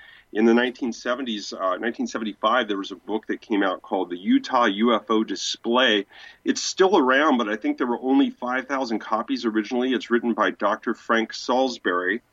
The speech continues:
from Utah State University, and he passed away about a couple years ago, I believe, uh, or last year. And, and he was fantastic. I called Frank and, uh, got a lot of information from him. But, uh,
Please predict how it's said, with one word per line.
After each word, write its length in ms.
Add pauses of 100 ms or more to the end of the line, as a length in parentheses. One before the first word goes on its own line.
(300)
from 200
Utah 300
State 320
University, 420
and 100
he 120
passed 320
away 100
about 160
a 40
couple 280
years 140
ago, 120
I 40
believe, 280
uh, 280
or 180
last 240
year. 100 (560)
And, 220
and 240
he 140
was 160
fantastic. 560
I 80
called 280
Frank 520
and, 200
uh, 200
got 160
a 40
lot 140
of 40
information 460
from 180
him. 280
But, 300
uh, 160